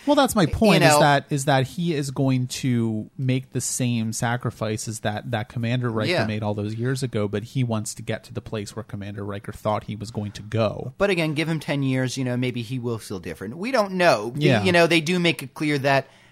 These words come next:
Speaker 2: it's the intro-, you know, Lieutenant Riker, while he did have all these solitary years, it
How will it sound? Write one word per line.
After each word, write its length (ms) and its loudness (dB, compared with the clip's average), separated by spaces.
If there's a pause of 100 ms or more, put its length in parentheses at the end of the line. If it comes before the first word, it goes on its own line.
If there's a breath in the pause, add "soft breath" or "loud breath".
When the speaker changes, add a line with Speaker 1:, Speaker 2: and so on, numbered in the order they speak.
(200 soft breath)
Speaker 2:
it's 200 -2
the 180 -2
intro-, 440 -4
you 120 -4
know, 240 2 (840)
Lieutenant 460 0
Riker, 540 2 (1400 soft breath)
while 300 6
he 260 -6
did 300 4
have 280 2
all 140 2
these 160 -4
solitary 680 0
years, 680 -4 (760 soft breath)
it 180 -6